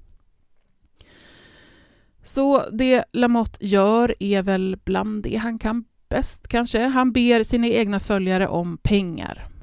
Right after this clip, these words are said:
Eh, och det för att kunna kontakta jurister för rådgivning inför en eventuell process. Granskaren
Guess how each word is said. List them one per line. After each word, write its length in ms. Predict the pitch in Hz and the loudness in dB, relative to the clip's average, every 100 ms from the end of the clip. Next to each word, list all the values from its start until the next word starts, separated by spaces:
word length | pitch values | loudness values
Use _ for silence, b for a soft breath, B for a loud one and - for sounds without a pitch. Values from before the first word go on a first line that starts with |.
| b b - | b b -10
Eh, 380 | 170 147 - | -8 -8 -8
och 160 | - 208 | -8 -8
det 240 | 208 208 190 | 0 0 0
för 280 | - 202 | 0 2
att 120 | 190 - | 2 -2
kunna 260 | 185 185 | -4 -4
kontakta 540 | - 175 180 - - 170 | -4 -4 -4 -6 -6 -4
jurister 760 | 190 208 240 - - 240 233 - | -2 -2 -2 -6 0 2 2 0
för 260 | - 202 | 0 0
rådgivning 880 | 190 196 202 185 180 170 165 165 165 | 0 -4 -2 -2 -2 -4 -2 -6 -8
inför 420 | 165 196 185 - 170 | -6 -4 -6 -4 -6
en 140 | 165 | -6
eventuell 560 | - 170 - - - - | -8 -10 -6 -8 -8 -8
process. 720 | - - - - - - - - - - _ _ _ - b b b b b b b b b b b b b _ _ _ _ - | -8 -8 -10 -8 -8 -8 -10 -14 -20 -20 _ _ _ -20 b b b b b b b b b b b b b _ _ _ _ -2
Granskaren 680 | 254 269 - 262 262 262 | 2 2 2 2 4 2